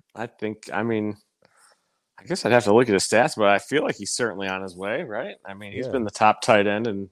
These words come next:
Speaker 2: Yeah, I feel like another ring
Speaker 1: what
Speaker 2: solidifies him.
Speaker 1: might be a decade. Yeah, who knows how his career is gonna end, but, I mean, if you're the best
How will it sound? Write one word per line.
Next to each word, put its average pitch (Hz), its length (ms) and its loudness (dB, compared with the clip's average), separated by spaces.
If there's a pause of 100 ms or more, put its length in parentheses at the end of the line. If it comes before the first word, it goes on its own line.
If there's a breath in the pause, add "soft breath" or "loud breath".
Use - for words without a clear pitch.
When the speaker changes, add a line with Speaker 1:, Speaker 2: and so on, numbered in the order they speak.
(380 soft breath)
Speaker 2:
Yeah, 107 240 -14
I 92 60 -14
feel 110 160 -6
like 104 100 -4
another 107 260 -4
ring 101 180 -2
Speaker 1:
what 123 240 6
Speaker 2:
solidifies 104 280 -6
him. 87 60 -4
Speaker 1:
might 147 320 6
be 139 160 2
a 120 60 -2
decade. 123 600 -4
Yeah, 139 260 0
who 139 180 -10
knows 139 280 -8
how 113 140 -10
his 107 100 -14
career 117 240 -10
is 139 80 -10
gonna 104 140 -8
end, 107 200 -8
but, 95 220 -4 (960)
I 104 40 -14
mean, 104 180 -8
if 95 160 -8
you're 131 140 -4
the 143 80 -8
best - 420 -4